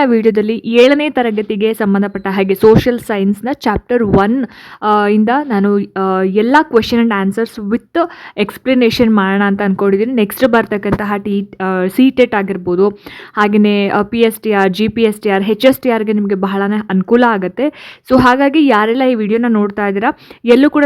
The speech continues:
ಸ್ಕಿಪ್ ಮಾಡದೆ ಪೂರ್ತಿ ವಿಡಿಯೋನ ನೋಡಿ, ಜೊತೆಗೆ ಸಬ್ಸ್ಕ್ರೈಬ್ ಮಾಡ್ಕೊಂಡು ನೋಡೋದನ್ನ ದಯವಿಟ್ಟು ಮರಿಬೇಡಿ ಅಂತ ಹೇಳ್ತಾ, ಜಾಸ್ತಿ ತಡ ಮಾಡೋದು ಬೇಡ, ಬನ್ನಿ ಆದಷ್ಟು ಬೇಗ ಇವತ್ತಿನ ವಿಡಿಯೋನ ಶುರು ಮಾಡ್ತಾ ಹೋಗೋಣ.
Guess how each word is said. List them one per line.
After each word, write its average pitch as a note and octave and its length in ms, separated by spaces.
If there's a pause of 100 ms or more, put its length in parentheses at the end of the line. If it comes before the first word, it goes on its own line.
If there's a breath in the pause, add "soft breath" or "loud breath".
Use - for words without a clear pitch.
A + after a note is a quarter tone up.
ಸ್ಕಿಪ್ - 220
ಮಾಡದೆ A#3 240
ಪೂರ್ತಿ A3+ 380
ವಿಡಿಯೋನ G#3+ 360
ನೋಡಿ, G#3 240
ಜೊತೆಗೆ A#3 360
ಸಬ್ಸ್ಕ್ರೈಬ್ A3 460
ಮಾಡ್ಕೊಂಡು G3+ 400
ನೋಡೋದನ್ನ G3 300
ದಯವಿಟ್ಟು A3 400
ಮರಿಬೇಡಿ A3+ 460
ಅಂತ G3 200
ಹೇಳ್ತಾ, G3 340 (440 loud breath)
ಜಾಸ್ತಿ B3 320
ತಡ B3 220
ಮಾಡೋದು A#3 300
ಬೇಡ, A3 160
ಬನ್ನಿ G#3+ 220
ಆದಷ್ಟು G#3+ 440
ಬೇಗ A3+ 280
ಇವತ್ತಿನ A3+ 380
ವಿಡಿಯೋನ G#3+ 280
ಶುರು G3+ 240
ಮಾಡ್ತಾ G3 300
ಹೋಗೋಣ. F3+ 360